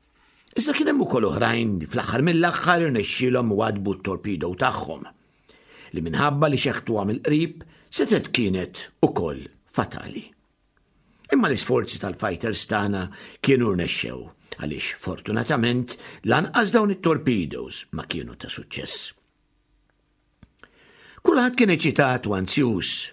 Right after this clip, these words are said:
wara dawn l-attakki feroċi, u tista' tgħid bla waqfien. Din il-ġurnata kienet verament waħda tal-biża'. Għaliex l-għadu, minn barra li kien qiegħed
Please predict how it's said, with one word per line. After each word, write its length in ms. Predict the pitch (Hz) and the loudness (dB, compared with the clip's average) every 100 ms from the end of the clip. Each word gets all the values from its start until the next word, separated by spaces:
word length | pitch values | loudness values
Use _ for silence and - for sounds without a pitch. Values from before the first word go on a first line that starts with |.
| - | -6
wara 160 | 90 92 | -2 -2
dawn 240 | 87 80 | -2 -2
l-attakki 540 | 95 - - - - - | -2 -4 -6 -6 -8 -4
feroċi, 500 | 110 117 123 - - - _ _ - - - - - | 0 2 0 -2 -8 -12 _ _ -20 -20 -20 -10 -4
u 80 | - | 0
tista' 320 | 139 - 113 | 0 0 0
tgħid 560 | 107 87 87 - - | 0 0 -4 -10 -12
bla 160 | - - 78 | -10 -8 -6
waqfien. 440 | - 175 98 92 - _ _ _ _ _ _ _ _ _ _ _ _ - | -2 0 0 -4 -10 _ _ _ _ _ _ _ _ _ _ _ _ 0
Din 140 | 339 226 | 4 6
il-ġurnata 540 | 156 175 143 135 123 | 6 4 4 2 0
kienet 240 | 117 110 95 | -2 -2 0
verament 400 | 110 101 104 92 | 0 0 0 0
waħda 320 | 113 101 82 - | -2 -2 -6 -8
tal-biża'. 540 | 76 67 - - - - - _ _ _ _ _ _ - | -12 -12 -10 -8 -8 -10 -18 _ _ _ _ _ _ -12
Għaliex 240 | 82 - | -10 -6
l-għadu, 380 | 135 127 175 196 - - _ _ _ _ _ - - - | 0 2 2 -2 -6 -12 _ _ _ _ _ -20 -16 -10
minn 100 | 73 | -2
barra 240 | 104 113 | 2 2
li 140 | 101 87 | 0 -4
kien 140 | 65 | -10
qiegħed 240 | 62 - | -12 -10